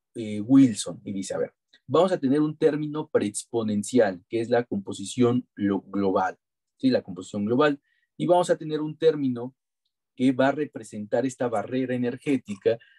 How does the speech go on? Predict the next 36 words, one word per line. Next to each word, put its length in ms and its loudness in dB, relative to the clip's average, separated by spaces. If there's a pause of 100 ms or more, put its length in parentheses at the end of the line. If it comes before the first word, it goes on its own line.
(160)
de 380 0 (420)
la 240 0
interacción, 560 2
que 60 -20
se 120 -10
debe 200 0
a 40 -2
la 80 -6
interacción 680 -2
entre 260 -6
la 80 -8
molécula 480 2
uno 380 0 (400)
y 280 -2
la 140 4
misma 380 0
molécula 500 -2
uno. 220 -10
O 20 -14
sea, 140 -2
debe, 280 2 (380)
eh, 120 -12
sobrepasar 880 -2
una 220 -6
barrera 380 0
energética 640 -6
que 140 -12
tiene 260 -12
que 120 -2
ver 200 2
con 320 2 (260)
la 160 0
difusión 640 0
de 80 -6
esta 160 -2
molécula, 800 -2